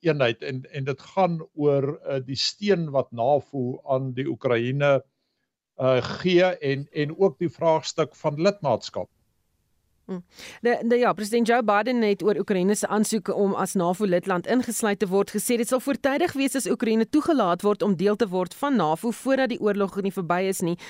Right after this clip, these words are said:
Speaker 2: Ehm, hoekom sal dit belangrik wees dat die oorlog eers beëindig moet word?
Speaker 1: Ja, hier is, hier is 'n paar argumente wat 'n mens hier op die tafel moet sit. Eh, die eerste is om te verstaan dat navo, eh, verdeeld is oor, eh, Oekraïne se,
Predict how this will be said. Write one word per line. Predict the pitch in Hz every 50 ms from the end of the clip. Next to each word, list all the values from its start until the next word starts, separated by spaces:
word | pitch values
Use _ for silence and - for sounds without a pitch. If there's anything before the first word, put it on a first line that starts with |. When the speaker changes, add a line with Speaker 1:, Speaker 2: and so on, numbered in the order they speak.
| - - - - - -
Speaker 2:
Ehm, | 226 226
hoekom | - - 254 254 - 370 349
sal | - - 294
dit | 262 247 196
belangrik | 214 208 185 190 196 196 -
wees | - 190 185 180
dat | 196 175
die | 185 - -
oorlog | 233 214 196 196 190 180 - -
eers | - 226 208 - -
beëindig | 175 165 107 185 196 202 214 -
moet | 190 170 -
word? | - 127 90 95 - - - - _ _ _ _ _ _ _ _ _ _ _ _ _ _ _ _ _ _ _ _ - - _ _ _ _ -
Speaker 1:
Ja, | 196 208 202 175 156
hier | 151 165
is, | 180 170 - -
hier | - 175
is | 170 - 185
'n | 175
paar | - 220 233 254 247
argumente | 190 165 143 - - 143 139 139 143 139 165
wat | 151 151 147
'n | 143
mens | 135 143 143 135 -
hier | - 143 139
op | 147 143
die | 143 139
tafel | - 139 135 139 135 - 160 147
moet | 135 131 -
sit. | - - 175 170 165 - -
Eh, | - 156 139
die | 135 147 156
eerste | 190 196 220 196 - - 226
is | 190 123
om | 165 160 139
te | 160 139
verstaan | - 151 135 - - - 170 165 165 147
dat | 147 135 -
navo, | 127 120 123 160 175 175 - - 185 170 165 170 165
eh, | - - 151 139 143 139 139 139 135
verdeeld | - - 160 143 113 101 143 156 156 160 151 -
is | 135 135 123 117 113 - - -
oor, | 151 139 135 135 127 127 135 156 -
eh, | - 135 123 127 135
Oekraïne | - 135 - 151 139 131 123 123 127 139 135
se, | - - 147 135 127 127 127